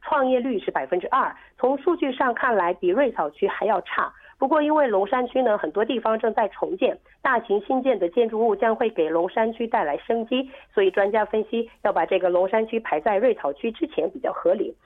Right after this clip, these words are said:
那么瑞草区旁边的江南区不景气的情况也是差不多的。呃，根据小商工人市场工团的调查呢，呃，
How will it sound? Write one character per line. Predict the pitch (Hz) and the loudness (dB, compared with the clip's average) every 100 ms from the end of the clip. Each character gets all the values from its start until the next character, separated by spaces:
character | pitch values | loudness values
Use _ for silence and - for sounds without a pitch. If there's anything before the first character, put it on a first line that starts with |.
| - | -4
那 | - | 0
么 | 311 302 | 2 4
瑞 | 339 247 | 2 2
草 | 185 185 | 0 0
区 | 262 | -4
旁 | 262 185 208 | -2 -2 0
边 | 240 | 0
的 | 190 170 | 0 0
江 | 285 320 | 0 2
南 | 214 190 | 0 -2
区 | 226 | -4
不 | 226 294 | -2 -2
景 | 190 147 | 0 -2
气 | 254 | 0
的 | 185 170 | 0 0
情 | 170 | -2
况 | 185 254 | -2 -2
也 | 175 - | -2 -2
是 | 185 | -4
差 | - 220 | 0 -2
不 | 190 | -2
多 | 220 233 | 0 0
的。 | - - - - - | -2 -6 -14 -20 -6
呃， | 151 - | -2 0
根 | 277 | 0
据 | 294 254 | 0 -2
小 | 190 | -2
商 | 180 240 | 0 0
工 | 247 262 | 2 2
人 | 202 190 | 2 0
市 | 277 | -2
场 | 202 170 | -2 -2
工 | 247 233 | 0 0
团 | 196 180 | 0 0
的 | 180 | 0
调 | 277 220 | 2 0
查 | - 156 | 0 0
呢， | 185 196 - _ | 0 0 -4 _
呃， | - 175 | -4 -4